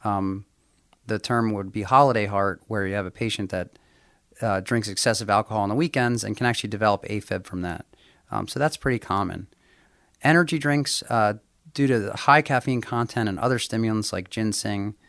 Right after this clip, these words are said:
there, there have been a lot of case reports about younger patients developing afib from the energy drinks. Uh, coffee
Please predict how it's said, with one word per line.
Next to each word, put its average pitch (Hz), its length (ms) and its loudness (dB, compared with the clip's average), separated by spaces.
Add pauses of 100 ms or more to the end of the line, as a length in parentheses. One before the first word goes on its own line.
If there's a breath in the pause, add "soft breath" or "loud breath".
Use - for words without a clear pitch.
(160 soft breath)
there, 110 300 4
there 120 160 2
have 151 200 8
been 139 120 2
a 123 60 4
lot 120 180 8
of 113 60 0
case 127 260 0
reports 110 340 -4
about 101 220 0
younger 117 280 -2
patients 107 420 -6
developing 107 520 0
afib 101 520 -6
from 104 340 0
the 87 300 -4
energy 117 340 4
drinks. - 440 -8 (580)
Uh, 101 200 -4 (160)
coffee 143 720 4